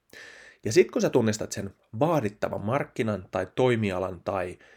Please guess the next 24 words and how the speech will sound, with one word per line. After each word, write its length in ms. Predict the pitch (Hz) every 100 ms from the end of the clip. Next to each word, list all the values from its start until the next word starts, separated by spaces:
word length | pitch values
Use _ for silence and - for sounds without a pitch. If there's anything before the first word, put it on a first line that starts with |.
| _ _
position, 540 | 131 139 117 110 90
mitä, 300 | 98 113 - -
minkälaista 500 | 127 147 104 98 98
tyyliä 560 | - 147 104 87 90 - _ _ _
siinä 340 | - 175 110 92
roolissa 420 | 95 92 92 107
voitaisiin 560 | 151 120 - - 87
vaatia, 420 | 92 87 - - 62 - _ _ _ _ _ _ _
niin 80 | 117
sit 160 | 175 175
sulla 180 | 117 107
on, 140 | 98 - _ _ _
nyt 100 | 110
tulee 180 | - 92
se 60 | -
tärkeä 320 | 98 107 -
pointti, 420 | 92 90 - - _ _ _ _ _ -
olisi 420 | 110 110 101 -
kyky 480 | - 175 - 107 - -
opetella 600 | 160 - 131 - 98 92
niitä 440 | 107 127 107 - - _ _ _ _
taitoja 640 | 123 151 170 165 113 107 107 _ _ _ _ -
tai, 420 | 104 104 101 95 - - _ _ _ _ -
ää, 340 | 87 87